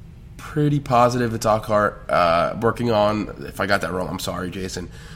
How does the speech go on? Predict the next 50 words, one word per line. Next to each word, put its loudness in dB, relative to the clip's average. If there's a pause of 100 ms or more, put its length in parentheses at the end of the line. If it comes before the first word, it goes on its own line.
(160)
Uh, 2
working 2
on 4
an 4
episode -2
with -4
him. 4
I -2
know -2
he's -2
very 2
busy -2
now. 2
The -10
season -4
started. 0
He's, -4
uh, -4
basically, -2 (380)
not 10
basically, 6
he's 0
the, 2
the, 2
uh, 2
director 2
of, -4 (420)
I -12
wanna -2
say -4
he's -2
director -2
of -4
hitting -2
for 0
the -2
entire 2
minor 2
leagues. -2 (440)
Um, -4 (160)
whatever 6
the 6
official 0
title 2
is, -4
it's -4
obviously -4
a -6
very, -4
uh, -6